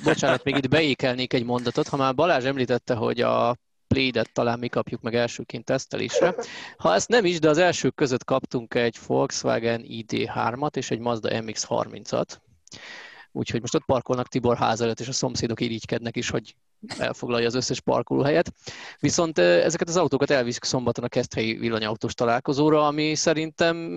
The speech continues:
minden idők magyarországi legnagyobb villanyautós találkozójának ígérkezik. Bár az eső próbál belerondítani, napról napra változik az időjárás jelentés, hogy fog esni vagy sem. Minden esetre én úgy tudom, hogy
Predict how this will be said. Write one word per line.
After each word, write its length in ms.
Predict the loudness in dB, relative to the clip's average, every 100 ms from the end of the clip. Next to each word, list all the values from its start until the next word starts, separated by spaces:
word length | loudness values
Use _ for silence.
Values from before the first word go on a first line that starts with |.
| -6 -2
minden 340 | 0 2 0
idők 280 | 2 2 2
magyarországi 640 | 2 4 4 4 2 0 2
legnagyobb 460 | 0 0 0 0
villanyautós 540 | 2 2 2 0 0 0
találkozójának 640 | 2 2 0 0 0 0
ígérkezik. 640 | -2 0 0 2 2 0 -2 -16 -16 -2
Bár 240 | 0 2
az 100 | 4
eső 320 | 2 4 4
próbál 420 | 4 6 6 4 4
belerondítani, 640 | 4 4 2 0 0 2
napról 320 | 0 2 0
napra 240 | 2 2
változik 400 | 2 2 0 -4
az 100 | -2
időjárás 440 | 0 2 2 0 -2
jelentés, 340 | -4 -4 -6
hogy 120 | -8
fog 180 | -4 -2
esni 240 | -2 -2 -6
vagy 140 | -6
sem. 400 | -2 -2 -2 -6 -18 -20 -16 -4 -2
Minden 220 | 2 2
esetre 400 | 2 0 2 2
én 100 | 2
úgy 120 | 0
tudom, 180 | 0 0
hogy 120 | 0